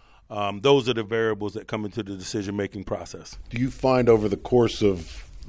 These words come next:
Speaker 2: this procedure you get talked into or out of things, or is it pretty much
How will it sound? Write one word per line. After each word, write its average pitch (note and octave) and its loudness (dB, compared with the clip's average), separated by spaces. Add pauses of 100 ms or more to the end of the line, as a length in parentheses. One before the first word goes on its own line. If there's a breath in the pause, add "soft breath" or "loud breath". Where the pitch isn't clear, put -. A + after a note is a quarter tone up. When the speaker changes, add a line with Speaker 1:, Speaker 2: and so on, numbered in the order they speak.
(100)
Speaker 2:
this G2+ 4
procedure G2+ 2 (400 loud breath)
you G#2 6
get G2 4
talked G#2 6
into A2+ 2
or G2+ 4
out G2+ 6
of G2 2
things, G#2 2
or E2+ 2
is E2 -2
it - -8
pretty A2 2
much G2 2